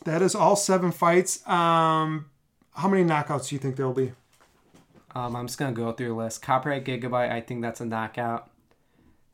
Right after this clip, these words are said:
Speaker 2: Uh, I'm just gonna say the only one bot in each fight just to make it quicker. Sub-Zero, knockout. Gemini, knockout. Rotator, I'll put that as a judge's.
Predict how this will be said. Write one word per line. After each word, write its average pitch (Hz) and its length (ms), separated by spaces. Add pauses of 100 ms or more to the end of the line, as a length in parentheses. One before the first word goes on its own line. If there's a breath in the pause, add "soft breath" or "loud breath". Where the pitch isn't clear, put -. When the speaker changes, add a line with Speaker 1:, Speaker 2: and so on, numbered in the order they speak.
(120)
Speaker 2:
Uh, 110 280
I'm 117 120
just 131 120
gonna 156 120
say 151 160
the 110 160 (220)
only 120 240
one 107 240
bot 113 240
in 120 120
each 120 200
fight 123 260
just - 160
to 120 60
make 110 160
it 123 60
quicker. 123 460
Sub-Zero, 123 720
knockout. 117 720 (800)
Gemini, 120 840 (140)
knockout. 113 880 (840)
Rotator, 151 460
I'll 123 140
put 120 240
that 120 140
as 110 120
a 113 40
judge's. 107 720